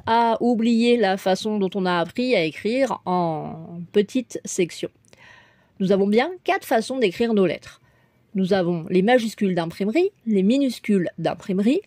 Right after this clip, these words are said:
les majuscules manuscrites et les majuscules, les minuscules manuscrites. Et parfois, il faut l'avouer, elles sont, euh, franchement différentes, ce qui est aussi le cas,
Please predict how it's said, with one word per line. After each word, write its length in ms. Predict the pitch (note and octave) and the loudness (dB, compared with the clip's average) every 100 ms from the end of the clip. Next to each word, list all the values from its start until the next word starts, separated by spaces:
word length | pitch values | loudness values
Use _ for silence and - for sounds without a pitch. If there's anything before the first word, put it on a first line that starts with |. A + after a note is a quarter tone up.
| - | -2
les 160 | B3 | 2
majuscules 680 | A3+ G#3+ G3 F#3+ - G3 F3+ - | 4 4 2 -2 -2 -2 -2 -4
manuscrites 680 | E3 D#3 E3+ - - F4+ - - | -4 -4 -6 -4 -2 -2 -4 -2
et 80 | |
les 120 | G3 F#3 | 2 2
majuscules, 760 | A#3+ C#4+ A3 G3 - D4 E4 - _ _ _ _ - | 2 2 0 -2 -2 0 0 -4 _ _ _ _ 0
les 140 | G3 | 2
minuscules 680 | F3 A#3+ D#4 A3+ - C#4+ D4 - | 2 2 2 0 0 0 0 -2
manuscrites. 760 | F#3+ A3 G3 - - - - - - - - | 0 2 2 -2 -14 -10 -6 -6 -8 -20 -4
Et 260 | - G#3 G3 | 2 6 6
parfois, 440 | G3 F#3+ - C#4+ - | 4 0 2 4 2
il 80 | |
faut 140 | A3+ A#3 | 2 2
l'avouer, 380 | F#3 F#3 A#3+ G#3+ | 4 4 4 2
elles 160 | F#3 F#3 | 0 0
sont, 300 | - G#3 - | -2 -4 -4
euh, 100 | E3+ | -6
franchement 640 | - - G3+ G#3 G#3 G#3 - | -8 -6 -4 -2 -2 -2 -4
différentes, 640 | F3 E3 A#3 F#3 D#3 G3 - | -8 -6 -2 0 -2 -4 -14
ce 120 | - - | -20 -4
qui 140 | C4+ | 0
est 20 | |
aussi 280 | D4 - C#4 | 0 0 0
le 140 | A#3+ | 2
cas, 300 | F3 G#3+ G3+ | 2 0 -2